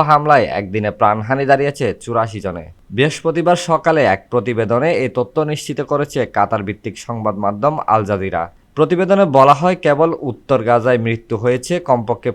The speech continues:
পঞ্চাশ ফিলিস্তিনির। ধ্বংসস্তূপের নিচে এখনও চাপা পড়ে আছে অনেকে। উদ্ধার কাজের জন্য প্রয়োজনীয় সরঞ্জাম নেই, তাই মোবাইল ফোনের আলোয় ম্যানুয়াল পদ্ধতিতে চলছে হতাহতদের বের করে আনার চেষ্টা।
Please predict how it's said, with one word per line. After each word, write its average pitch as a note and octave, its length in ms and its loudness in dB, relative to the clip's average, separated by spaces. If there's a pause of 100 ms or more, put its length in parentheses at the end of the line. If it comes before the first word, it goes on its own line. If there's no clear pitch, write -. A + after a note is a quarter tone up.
পঞ্চাশ C3 460 -2
ফিলিস্তিনির। G2 580 -6 (220)
ধ্বংসস্তূপের A#2 680 -2
নিচে C#3 260 -2
এখনও C#3+ 340 0
চাপা B2+ 380 -2
পড়ে C#3+ 180 -2
আছে C#3+ 260 -2 (200)
অনেকে। G2 320 -4 (360)
উদ্ধার D3 340 2
কাজের F#3+ 280 0
জন্য F#3+ 200 0 (160)
প্রয়োজনীয় D3 500 2
সরঞ্জাম A#2+ 480 -2 (100)
নেই, F2+ 120 -6 (200)
তাই A#2+ 180 4 (120)
মোবাইল B2+ 320 0
ফোনের D#3 240 0 (100)
আলোয় C#3+ 280 2 (100)
ম্যানুয়াল A#2+ 400 -2
পদ্ধতিতে C#3 460 -4 (260)
চলছে A2 320 -6 (140)
হতাহতদের C3 800 -2 (120)
বের A2+ 200 0
করে G#2+ 200 0
আনার F2+ 320 -2
চেষ্টা। G2 320 -8